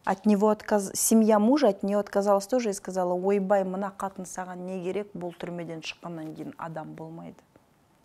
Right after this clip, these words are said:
Но что самое интересное, всё-таки она умничка, большая умничка, а, получилось. Про-, ей, конечно, пришлось провести два года там,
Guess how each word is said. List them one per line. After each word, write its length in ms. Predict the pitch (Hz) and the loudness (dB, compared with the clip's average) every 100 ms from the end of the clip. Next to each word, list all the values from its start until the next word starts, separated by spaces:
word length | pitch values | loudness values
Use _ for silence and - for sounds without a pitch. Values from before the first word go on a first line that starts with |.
| _ _ - - - _ - | _ _ -20 -20 -20 _ 0
Но 180 | 220 202 | 4 4
что 180 | - | 2
самое 420 | 220 247 254 247 240 | 4 6 6 4 2
интересное, 640 | - 247 370 - 269 196 | -2 0 0 0 0 0
всё-таки 720 | - 233 220 220 - 208 202 - | -2 -4 -4 -6 -4 -2 0 0
она 240 | 208 208 | 0 0
умничка, 680 | 214 294 349 180 - 185 190 - _ _ _ _ 190 | 2 2 0 -2 -6 -12 -12 -16 _ _ _ _ -2
большая 480 | 202 202 208 185 | 0 0 -2 -4
умничка, 580 | 180 170 170 170 - - 196 _ _ _ _ _ _ _ _ _ | -6 -10 -12 -14 -16 -20 -20 _ _ _ _ _ _ _ _ _
а, 160 | 175 170 | -14 -8
получилось. 760 | - 202 233 - 240 202 175 - _ _ _ - | -4 -2 -2 -4 -2 -2 -6 -14 _ _ _ 0
Про-, 100 | 196 | 2
ей, 200 | 196 220 | 4 4
конечно, 420 | 214 208 202 - | 2 0 -2 -6
пришлось 400 | 190 196 - 202 | -8 -6 -4 -4
провести 500 | 202 196 196 196 - | -2 -2 0 -2 -4
два 240 | 180 185 196 | 0 2 2
года 300 | 190 285 269 | 2 -2 -4
там, 280 | - 180 | -6 -8